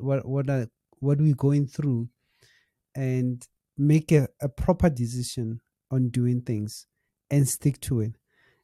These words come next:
And I loved it when you said decisions cuts off any other possibility. And if, if I do, if I make a choice, then a choice will have multiple things that I have to choose from.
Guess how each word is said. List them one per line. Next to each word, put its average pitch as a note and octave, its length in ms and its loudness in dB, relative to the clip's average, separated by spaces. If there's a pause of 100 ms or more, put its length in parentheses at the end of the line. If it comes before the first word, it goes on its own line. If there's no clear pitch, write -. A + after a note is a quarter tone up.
(100)
And C#3 340 4
I C#3+ 120 2
loved D3 500 4
it C#3+ 160 2
when C3+ 220 6
you C#3 80 6
said C#3 520 2
decisions D3+ 680 0
cuts - 360 -2
off C#3+ 380 -2 (460)
any D#3+ 200 2
other B2+ 260 -2
possibility. A2+ 840 -8 (1080)
And A#2+ 420 -4
if, - 240 -6 (140)
if B2+ 160 0
I D#3+ 160 6
do, D3+ 460 6 (920)
if D#3+ 180 2
I D3 60 4
make C#3+ 240 2
a D#3 60 0
choice, A2 680 -4 (600)
then C3+ 300 0
a D3+ 80 -4
choice D#3 400 0
will C#3 160 0
have B2 300 0 (120)
multiple B2 600 -4
things A#2 460 -6 (340)
that B2+ 320 -2
I A2 60 -6
have A2+ 200 -4
to - 140 -14
choose A#2+ 240 -8
from. F#2+ 300 -10